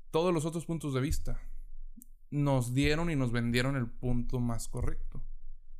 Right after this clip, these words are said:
Y hay miles de puntos, esa es la idea. Simplemente solo conocemos uno.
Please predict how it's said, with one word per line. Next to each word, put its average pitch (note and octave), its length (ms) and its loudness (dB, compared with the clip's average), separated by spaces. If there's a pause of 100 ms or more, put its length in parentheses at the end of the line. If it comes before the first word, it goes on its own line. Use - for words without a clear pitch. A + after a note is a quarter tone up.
(200)
Y C#3 140 2
hay C3+ 120 4
miles E3 480 2
de A#2+ 80 -2
puntos, D#3 460 2
esa C3+ 180 -2
es - 140 -4
la B2+ 100 -2
idea. A#2+ 460 -4 (840)
Simplemente C#3 560 0
solo C#3 280 -2
conocemos B2+ 500 0
uno. D#3+ 260 2